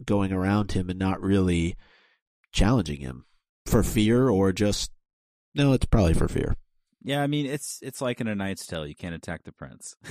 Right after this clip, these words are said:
Speaker 2: <laughs> 'cause it makes people feel weird, I think. Just, just watch that movie if you wanna get it. It's just, it's not the same thing here, but it, it, it's similar enough to be like, "Oh, there's a parallel." But essentially,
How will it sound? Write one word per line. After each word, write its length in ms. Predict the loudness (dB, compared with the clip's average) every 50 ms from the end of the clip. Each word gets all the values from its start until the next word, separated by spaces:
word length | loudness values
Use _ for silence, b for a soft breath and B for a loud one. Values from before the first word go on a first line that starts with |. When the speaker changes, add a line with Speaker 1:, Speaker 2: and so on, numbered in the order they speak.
| -10 -8
Speaker 2:
<laughs> 340 | -8 -4 -4 -4 -6 -4 -6
'cause 180 | -6 -6 -4
it 100 | -6 -8
makes 200 | -8 -8 -10 -12
people 280 | -10 -10 -10 -10 -10 -12
feel 260 | -12 -12 -12 -12 -10
weird, 280 | -10 -12 -12 -14 -14 -16
I 80 | -16 -18 -18 -18
think. 220 | -18 -18 -20 -20 _ _ _
Just, 200 | -10 -10 -10 -10
just 220 | -10 -12 -10 -6
watch 200 | -6 -6 -6 -6 -8
that 160 | -8 -8 -8
movie 200 | -8 -10 -10 -12
if 60 | -14 -16
you 80 | -14
wanna 180 | -14 -14 -14 -12
get 120 | -10 -8
it. 60 | -6
It's 100 | -6 -6
just, 120 | -6 -6 -6
it's 220 | -6 -8 -8 -8
not 220 | -6 -6 -6 -6 -6
the 80 | -8
same 280 | -6 -4 -4 -4 -4 -4
thing 200 | -6 -6 -4 -4
here, 300 | -4 -4 -4 -4 -6 -8 B B B B B B B B B B
but 260 | -2 -2 0 0 -2 -4 -4
it, 240 | -6 -6 -4 -4 -4
it, 160 | -4 -6 -6 -6
it's 280 | -8 -8 -8 -8 -10
similar 360 | -8 -4 -2 0 0 0 0 0
enough 240 | 0 -2 -4 -6 -8
to 100 | -8 -8
be 120 | -6 -6 -6
like, 240 | -6 -6 -6 -6
"Oh, 120 | -4 -4 -2
there's 240 | -2 -4 -4 -6 -10
a 40 |
parallel." 500 | -10 -8 -8 -6 -6 -6 -6 -6 -6 -8
But 280 | -8 -10 -12 -12 -12 -12
essentially, 680 | -12 -12 -8 -6 -6 -6 -4 -4 -4 -4 -4 -4 -6